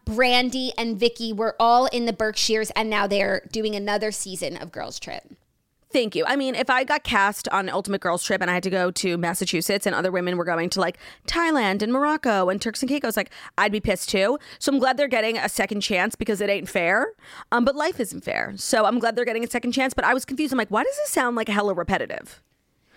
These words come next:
Speaker 1: Yeah, I mean, maybe they performed well on that season. You know what's so
Speaker 2: And,
Speaker 1: crazy
Speaker 2: by
Speaker 1: is,
Speaker 2: the
Speaker 1: like,
Speaker 2: way,
Speaker 1: the
Speaker 2: it's kind of
Speaker 1: Thailand,
Speaker 2: nice.
Speaker 1: the Thailand one, I didn't hear a thing about it. Like,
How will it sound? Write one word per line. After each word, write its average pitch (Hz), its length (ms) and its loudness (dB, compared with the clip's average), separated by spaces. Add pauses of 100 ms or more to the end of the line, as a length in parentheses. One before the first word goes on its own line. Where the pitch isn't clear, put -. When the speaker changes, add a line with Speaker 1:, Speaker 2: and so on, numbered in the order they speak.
Speaker 1:
Yeah, 294 240 2
I 220 60 -2
mean, 240 140 0
maybe 233 200 2
they 233 140 4
performed 220 540 0
well 202 420 4
on 196 280 0
that 170 300 0
season. 190 840 -4 (400)
You 240 160 0
know 247 60 0
what's 339 220 2
so 330 120 4
Speaker 2:
And, 262 80 2
Speaker 1:
crazy 190 140 2
Speaker 2:
by 226 100 4
Speaker 1:
is, 220 60 4
Speaker 2:
the 226 40 2
Speaker 1:
like, 226 120 8
Speaker 2:
way, 202 80 0
Speaker 1:
the - 40 4 (100)
Speaker 2:
it's - 80 2
kind 208 320 4
of 381 60 4
Speaker 1:
Thailand, 247 140 6
Speaker 2:
nice. 294 480 0
Speaker 1:
the 254 100 2
Thailand 220 680 0
one, 359 380 0 (180)
I 233 180 4
didn't 330 300 0
hear 233 520 0 (720)
a 214 100 -4
thing 190 680 -4
about 156 420 0
it. 120 160 -10
Like, 196 240 0